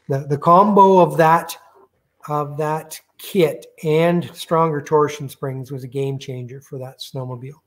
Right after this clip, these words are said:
So that's what I would recommend. Uh, but we found in the installation of that Star kit, it's a beautiful kit,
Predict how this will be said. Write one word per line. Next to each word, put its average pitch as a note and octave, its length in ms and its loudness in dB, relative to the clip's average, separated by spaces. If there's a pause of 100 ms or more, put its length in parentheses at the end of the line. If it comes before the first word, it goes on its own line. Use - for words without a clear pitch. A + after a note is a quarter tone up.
(460)
So C3+ 180 -4
that's C#3+ 320 -2
what C#3+ 180 0
I C3+ 140 0
would C3 260 -6
recommend. C3+ 640 -4 (480)
Uh, C#3 260 -4 (140)
but D#3+ 180 4
we D#3 140 0
found F#3+ 580 2 (220)
in E3+ 180 2
the D#3+ 160 4
installation F3+ 840 2
of F#3 140 0
that G3 240 -2
Star F#3 400 0
kit, G3 320 -2
it's D#3+ 180 0
a D3+ 60 2
beautiful F#3 580 4
kit, E3+ 400 -4